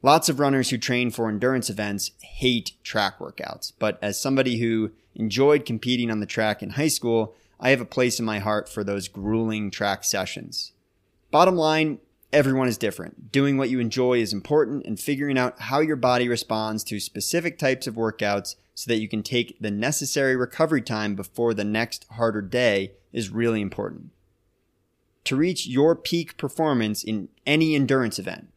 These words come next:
you have to stress the body with harder sessions. There's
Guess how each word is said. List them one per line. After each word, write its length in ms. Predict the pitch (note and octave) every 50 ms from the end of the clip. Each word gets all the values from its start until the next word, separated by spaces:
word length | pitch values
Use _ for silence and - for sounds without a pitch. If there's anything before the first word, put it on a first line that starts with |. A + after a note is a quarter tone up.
| _ _ _ _
you 140 | - A#2+ A#2+
have 320 | - - B2+ C3 C3+ - -
to 100 | C#3+ C3
stress 320 | - - C#3+ B2 A#2 -
the 100 | - A#2+
body 460 | G#2+ A2 G#2 G2+ G2 G2+ G2+ G2 - _ _ _
with 140 | - G#2+ -
harder 240 | G#2+ G#2+ G#2 G2+ F#2+
sessions. 640 | - - F#2+ F2+ - - - - - - - - _ _ _ _ _ _ -
There's 240 | A2+ A#2 G#2+ F#2+